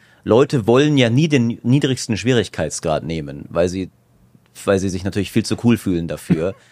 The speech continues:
Speaker 1: Das heißt, als Entwickler sollten wir das, was wir eigentlich als echten niedrigsten Schwierigkeitsgrad anvisieren, als zweitniedrigsten nehmen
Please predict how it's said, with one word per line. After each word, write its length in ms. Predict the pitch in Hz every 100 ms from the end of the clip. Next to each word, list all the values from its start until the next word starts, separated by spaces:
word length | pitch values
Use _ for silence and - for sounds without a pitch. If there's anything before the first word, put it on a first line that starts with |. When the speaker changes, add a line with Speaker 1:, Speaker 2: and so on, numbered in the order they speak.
| _ -
Speaker 1:
Das 120 | 95
heißt, 240 | 101 107
als 180 | - 107
Entwickler 460 | 107 107 156 175 110
sollten 480 | 110 104 104 107 101
wir 440 | 156 143 147 190 _ _ _ _ _ _ _
das, 260 | 117 147 -
was 180 | 123 -
wir 120 | 117 -
eigentlich 760 | 165 220 220 139 113 139 -
als 240 | 113 104 -
echten 440 | 156 - - 147
niedrigsten 480 | 151 156 135 - 117
Schwierigkeitsgrad 840 | 127 165 - 113 - 95 92 -
anvisieren, 760 | 117 127 113 98 95 92 104 123 _ _ _ -
als 280 | 104 -
zweitniedrigsten 1160 | - - 151 226 - 127 110 98 - - 107 92
nehmen 500 | 85 80 87 135